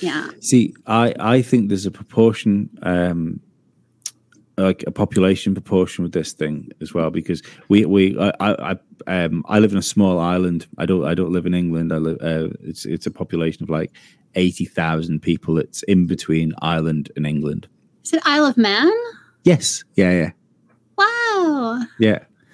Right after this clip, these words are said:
Speaker 2: Um, I, the, no, I'm surprised you've heard of it. Um, <laughs> but, um, the, there's been some, there's been some people I know, like, uh, I, I, I, I'm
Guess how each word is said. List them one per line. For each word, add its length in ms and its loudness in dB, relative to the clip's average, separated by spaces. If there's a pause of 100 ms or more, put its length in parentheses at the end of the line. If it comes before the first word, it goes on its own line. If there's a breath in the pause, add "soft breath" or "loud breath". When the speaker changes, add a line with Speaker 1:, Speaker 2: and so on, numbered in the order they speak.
(360 soft breath)
Speaker 2:
Um, 300 4
I, 100 4
the, 580 2
no, 460 4
I'm 160 4
surprised 460 0
you've 100 -4
heard 200 4
of 160 4
it. 220 0 (380 loud breath)
Um, 500 4 (380)
<laughs> 340 -20
but, 360 2
um, 680 2 (300)
the, 760 4 (1300)
there's 180 6
been 200 8
some, 140 -4
there's 200 4
been 160 6
some 120 0
people 260 4
I 60 2
know, 280 2
like, 360 -4
uh, 400 -4 (100)
I, 100 -2
I, 40 -2 (160)
I, 140 -2 (300)
I'm 160 0